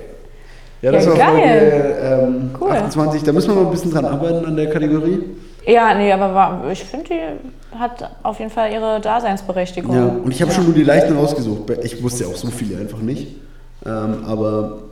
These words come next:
Speaker 1: es, es gibt da, ähm, ich, ja, ich habe schon die, die rausgesucht, wo man sich's irgendwie noch erschließen kann, aber da ist schon auch ganz oft.
Speaker 2: Da ist schon auch viel Quatsch
Speaker 1: Zum Beispiel
Speaker 2: dabei.
Speaker 1: hier ver-, verschammer-, verschammerieren. Kommt einfach von Charmerie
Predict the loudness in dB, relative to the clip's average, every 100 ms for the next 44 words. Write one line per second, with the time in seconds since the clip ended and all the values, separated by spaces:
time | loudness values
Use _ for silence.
0 | -16 -16 -14 -14 -14 -14 -14 -14 -6 -4
1 | -2 -4 -6 -6 -6 -6 -6 -8 -14 -18
2 | -20 -20 -20 -20 -20 -20 -20 -20 -20 -20
3 | -20 -20 -20 -20 -14 -8 -6 -4 -6 -8
4 | -12 -12 -10 -8 -8 -10 -10 -8 -6 -6
5 | -6 -6 -6 -8 -8 -6 -6 -8 2 2
6 | 4 2 0 -2 -6 -6 -4 -6 -6 -8
7 | -8 -8 -10 -10 -12 -14 -14 -16 -18 -14
8 | 0 2 2 -2 -4 -4 -4 -6 -4 -2
9 | 0 0 0 -2 0 0 0 0 0 -2
10 | -2 0 2 2 0 -4 -4 -4 -2 0
11 | 0 0 0 0 -2 -8 -14 -18 -20 -20
12 | -20 -20 -4 -2 0 0 0 -2 -2 -4
13 | -4 -2 0 0 0 -2 -4